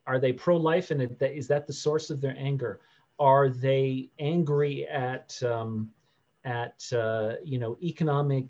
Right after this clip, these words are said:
elites? And, uh, and there's a lot of people that, by the way, there are those on the left and the right that share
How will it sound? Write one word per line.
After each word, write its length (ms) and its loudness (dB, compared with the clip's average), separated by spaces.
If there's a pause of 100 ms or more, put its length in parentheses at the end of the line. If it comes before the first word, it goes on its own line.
elites? 640 -6
And, 320 -6
uh, 140 -2 (240)
and 120 2
there's 140 2
a 40 -2
lot 120 2
of 60 -4
people 220 -2
that, 320 -4
by 160 4
the 80 0
way, 600 2
there 220 0
are 140 4
those 300 2
on 100 0
the 100 0
left 320 0
and 100 -2
the 80 -2
right 300 2
that 160 -2
share 680 0